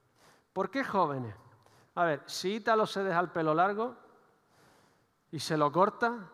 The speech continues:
dices tú, "Esto es una ofrenda, si me lo dejo yo y me lo corto".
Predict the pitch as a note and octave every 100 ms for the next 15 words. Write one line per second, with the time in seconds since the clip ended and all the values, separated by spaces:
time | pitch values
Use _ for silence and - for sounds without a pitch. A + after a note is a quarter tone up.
0 | - _ _ - D3+ D#3 C3+ - D3 A#2+
1 | A2+ - - _ _ _ - - D3+ E3
2 | D#3 - D#3 C#3+ A2+ A2 - C#3 C3 D#3
3 | D3+ D#3 E3 F#3+ D#3+ D3 C3+ D#3+ D#3 E3+
4 | G#3+